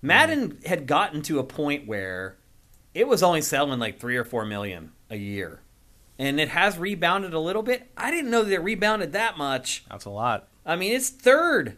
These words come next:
Speaker 1: the third
Speaker 2: Yeah.
Speaker 1: best-selling game of the year. And
Speaker 2: When
Speaker 1: you
Speaker 2: was the
Speaker 1: gotta
Speaker 2: last
Speaker 1: realize
Speaker 2: time it was up there before?
Speaker 1: I can't remember
Speaker 2: It's been
Speaker 1: the
Speaker 2: a
Speaker 1: last
Speaker 2: while.
Speaker 1: time.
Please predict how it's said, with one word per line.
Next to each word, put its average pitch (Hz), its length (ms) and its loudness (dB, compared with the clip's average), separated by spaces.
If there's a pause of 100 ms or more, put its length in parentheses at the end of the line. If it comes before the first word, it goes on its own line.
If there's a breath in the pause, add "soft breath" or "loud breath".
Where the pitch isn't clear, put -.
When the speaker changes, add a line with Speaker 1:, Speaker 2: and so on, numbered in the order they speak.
Speaker 1:
the 165 100 -8
third 269 180 0
Speaker 2:
Yeah. 294 60 -2
Speaker 1:
best-selling 277 400 2
game 277 120 0
of 269 80 -2
the 269 60 -2
year. 311 220 0
And - 140 -4
Speaker 2:
When 277 80 4
Speaker 1:
you - 0 -
Speaker 2:
was - 0 -
the 294 60 8
Speaker 1:
gotta - 60 6
Speaker 2:
last 165 140 8
Speaker 1:
realize 170 160 6
Speaker 2:
time 170 40 0
it 135 80 0
was 120 140 0
up 120 180 0
there 98 440 -4
before? 92 260 -8
Speaker 1:
I 220 80 2
can't 294 280 0
remember 294 340 0
Speaker 2:
It's - 40 0
been 339 40 2
Speaker 1:
the - 20 2
Speaker 2:
a 247 60 4
Speaker 1:
last 208 280 0
Speaker 2:
while. 139 120 -4
Speaker 1:
time. 87 200 -8